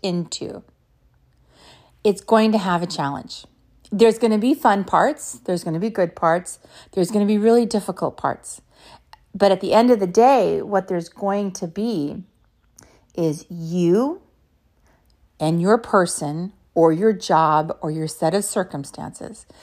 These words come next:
There's gonna be you doing the best you can with what you have and the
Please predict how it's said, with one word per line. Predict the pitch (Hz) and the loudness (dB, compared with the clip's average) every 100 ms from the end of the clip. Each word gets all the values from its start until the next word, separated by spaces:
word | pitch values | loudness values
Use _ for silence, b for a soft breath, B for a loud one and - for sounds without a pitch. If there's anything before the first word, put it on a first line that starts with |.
| B B B | B B B
There's | - 170 | -4 -2
gonna | 185 170 | -2 -2
be | 165 156 156 _ _ _ _ _ _ - | -2 -4 -6 _ _ _ _ _ _ -8
you | 170 208 277 | 0 4 4
doing | 240 202 180 | 4 2 2
the | 160 | -2
best | 156 156 185 - | 2 2 2 -2
you | 254 | -4
can | 254 - 151 135 156 180 _ _ _ _ _ _ _ | -4 -4 -4 -4 -6 -12 _ _ _ _ _ _ _
with | - 165 165 | -4 -2 -2
what | 165 151 147 | 2 2 2
you | 196 226 | 2 0
have | 254 185 143 151 185 _ b b b | 0 0 0 -4 -8 _ b b b
and | 170 170 | -4 -4
the | 180 | -4